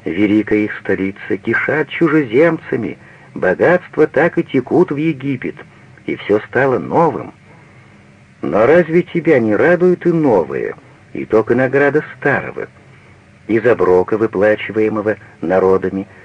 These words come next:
фараон приносит щедрые жертвы отцу своему Амуну, благодаря чему этот бог может строить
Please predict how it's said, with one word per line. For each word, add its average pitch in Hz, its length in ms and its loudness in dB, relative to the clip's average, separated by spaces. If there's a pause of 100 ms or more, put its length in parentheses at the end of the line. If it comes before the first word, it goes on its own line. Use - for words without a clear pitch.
(140)
фараон 90 500 -2
приносит 139 520 0
щедрые 147 580 0
жертвы 135 600 -2 (320)
отцу - 440 -2 (120)
своему 135 380 0
Амуну, 147 640 -2 (540)
благодаря 107 520 4
чему 120 340 -2
этот 120 240 2
бог 107 440 2 (300)
может 101 300 0 (120)
строить 113 380 2